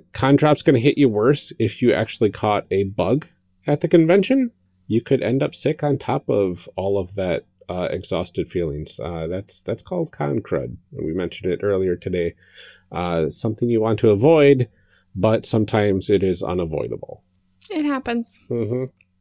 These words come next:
Speaker 2: So, how to prepare for this?
Speaker 1: Mm-hmm.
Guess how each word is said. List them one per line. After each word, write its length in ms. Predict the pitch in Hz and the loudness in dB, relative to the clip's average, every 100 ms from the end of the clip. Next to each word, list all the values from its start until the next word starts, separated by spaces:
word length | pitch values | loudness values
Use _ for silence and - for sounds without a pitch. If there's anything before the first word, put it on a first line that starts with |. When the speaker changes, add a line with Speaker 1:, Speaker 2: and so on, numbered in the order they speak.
| _ _ - - - - - _ _ | _ _ -20 -20 -20 -20 -20 _ _
Speaker 2:
So, 440 | - 359 294 240 - _ _ _ _ _ | -2 4 4 4 0 _ _ _ _ _
how 180 | - 302 | -4 0
to 60 | 285 | 2
prepare 320 | 277 262 220 | 2 0 0
for 140 | 214 | -2
this? 360 | 175 - 277 - | -6 -6 -4 -4
Speaker 1:
Mm-hmm. 260 | 90 - | -4 -4